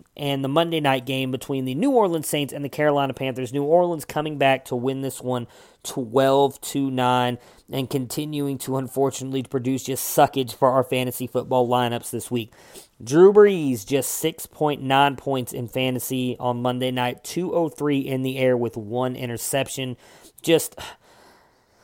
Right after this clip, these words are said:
unfortunately, he's actually kinda sucked the past three weeks, so if you were playing him, you probably knew he wasn't gonna have himself a great day, and, uh, he definitely did not, uh, didn't even put up double digits. Hopefully, he was not the reason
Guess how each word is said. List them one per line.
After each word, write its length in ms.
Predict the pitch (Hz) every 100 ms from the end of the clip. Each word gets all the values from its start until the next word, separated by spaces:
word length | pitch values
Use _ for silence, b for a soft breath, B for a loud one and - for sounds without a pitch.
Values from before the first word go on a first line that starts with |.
| B B
unfortunately, 800 | 156 143 196 214 196 202 180 175
he's 240 | 160 208 233
actually 300 | 226 - 190
kinda 200 | 185 156
sucked 320 | - 202 -
the 80 | 165
past 320 | 165 151 -
three 160 | 160
weeks, 320 | 151 156 147 -
so 140 | 139
if 80 | 127
you 140 | 175
were 80 | 160
playing 420 | - 151 143 139
him, 80 | 139
you 80 | 135
probably 460 | 156 165 131 131
knew 180 | 131 143
he 60 | 143
wasn't 260 | 131 127 135
gonna 120 | 123
have 180 | 131 127
himself 300 | 123 139 117
a 40 |
great 360 | 101 113 127 120
day, 460 | 131 127 123 123 117
and, 140 | 117
uh, 120 | 110
he 200 | 107 143
definitely 540 | 131 127 123 131 123 120
did 280 | 107 123 110
not, 440 | 120 127 123 110
uh, 100 | 120
didn't 220 | 107 143
even 180 | 143 131
put 160 | - 120
up 140 | 110
double 240 | 127 117
digits. 400 | 104 117 110 117
Hopefully, 480 | - 147 - 131 117
he 180 | 107 127
was 180 | 120 110
not 200 | 117 -
the 80 | 117
reason 460 | 117 107 107 104